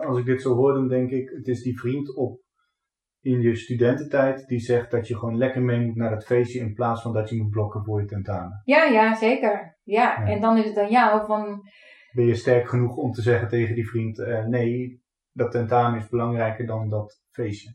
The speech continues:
Speaker 2: Ja, en, en, ons, en, een, en een bepaald deel van ons brein die kijkt echt alleen maar naar het nu.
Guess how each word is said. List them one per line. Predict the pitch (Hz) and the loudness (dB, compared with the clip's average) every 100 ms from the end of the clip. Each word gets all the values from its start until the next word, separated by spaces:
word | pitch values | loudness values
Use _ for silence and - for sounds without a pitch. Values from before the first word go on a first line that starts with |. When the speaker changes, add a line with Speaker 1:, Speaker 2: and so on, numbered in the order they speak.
| _ | _
Speaker 2:
Ja, | 220 214 - - _ | -4 -4 -6 -14 _
en, | - 208 | -8 -6
en, | 202 208 | -6 -8
ons, | 202 202 - | -10 -12 -6
en, | 214 | -6
een, | 208 185 170 | -6 -10 -10
en | 196 | -10
een | 196 180 | -10 -14
bepaald | 175 - 220 269 220 | -8 0 2 4 6
deel | 226 226 | 6 4
van | 202 | -4
ons | 196 | -8
brein | 196 202 208 240 | -8 -2 2 4
die | 220 | 4
kijkt | 214 185 - | 2 -2 0
echt | - - 220 | 2 2 2
alleen | 214 214 | -2 -2
maar | 208 | -2
naar | 196 190 | -2 -2
het | 190 | -2
nu. | 202 240 370 - | 4 6 4 -4